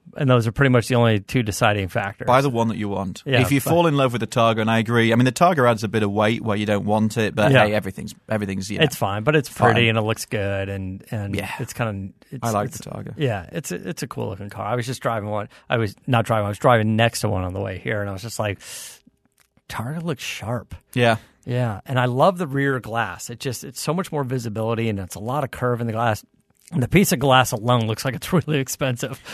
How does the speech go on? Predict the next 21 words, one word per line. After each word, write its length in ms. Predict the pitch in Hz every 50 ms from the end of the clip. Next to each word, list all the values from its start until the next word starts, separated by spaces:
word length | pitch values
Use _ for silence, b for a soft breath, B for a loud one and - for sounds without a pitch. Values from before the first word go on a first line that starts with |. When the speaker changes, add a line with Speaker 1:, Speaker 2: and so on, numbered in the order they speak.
| B B
Speaker 1:
So 140 | - - 190
don't 200 | 226 170 185 175
crack 320 | - - 160 143 127 - -
that. 260 | 139 113 110 113 -
Speaker 2:
And 140 | - 135 156
if 120 | 175 -
you 60 | - 160
get 180 | 147 180 165
one 120 | 143 135 127
of 40 |
those, 220 | 117 120 123 127 117
say, 160 | - 123 117
on 100 | 113 110
a 80 | 110 98
two-year 380 | - - 123 120 117 113 110
lease 320 | 107 110 117 131 131 - -
or 80 | 107
a 60 | 104
three-year 400 | 101 - - 113 113 113 110 107
lease, 420 | 107 107 110 117 127 123 - - -
Speaker 1:
Yeah, 280 | 175 165 131 113 98